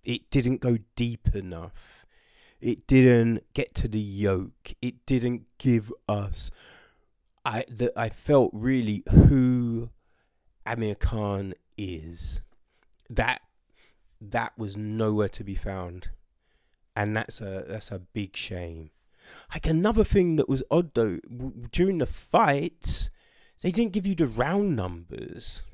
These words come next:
Like, that could have helped. Like, some of the commentary from, like, some of the better commentary from the fights. Because you, th-, that was there. Like,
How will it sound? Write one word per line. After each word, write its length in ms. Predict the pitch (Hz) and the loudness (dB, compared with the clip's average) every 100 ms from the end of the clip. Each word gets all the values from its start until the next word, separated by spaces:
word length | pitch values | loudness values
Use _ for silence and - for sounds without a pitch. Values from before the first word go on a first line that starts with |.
| - - _ _ _ _ | -18 -20 _ _ _ _
Like, 200 | 131 131 | -6 -6
that 460 | 107 98 165 175 - | -4 2 4 2 -4
could 160 | - 117 | -4 0
have 100 | - | 0
helped. 800 | - 101 85 - - _ - - _ _ - - | 0 -2 -6 -12 -20 _ -18 -18 _ _ -20 -6
Like, 280 | 131 147 - | 2 4 4
some 280 | - 160 151 - | 0 2 4 2
of 120 | 131 | 0
the 120 | 131 - | 0 0
commentary 1120 | - - - 180 180 170 - - 127 113 98 - | -2 -2 2 4 4 2 -6 -4 -2 0 -2 -8
from, 380 | _ - 131 117 - - | _ -6 -4 -4 -10 -14
like, 160 | - 151 | -12 -10
some 120 | 160 | -6
of 80 | 165 | -2
the 60 | 151 | -2
better 440 | 104 - 165 190 | -4 -8 -4 -4
commentary 680 | - - 139 113 - - 107 | -6 -6 -6 -6 -8 -12 -12
from 300 | 101 113 98 | -12 -14 -14
the 60 | 90 | -14
fights. 640 | - - 85 - - - - - _ _ _ | -14 -12 -12 -14 -18 -20 -20 -20 _ _ _
Because 240 | - 135 - | -10 -8 -8
you, 80 | - 120 113 | -10 -12 -10
th-, 180 | 160 - | -10 -8
that 200 | 131 - | -10 -6
was 200 | 131 98 | -8 -8
there. 380 | 135 151 92 - - _ | -8 -8 -8 -12 -18 _
Like, 340 | 143 139 - | -10 -8 -10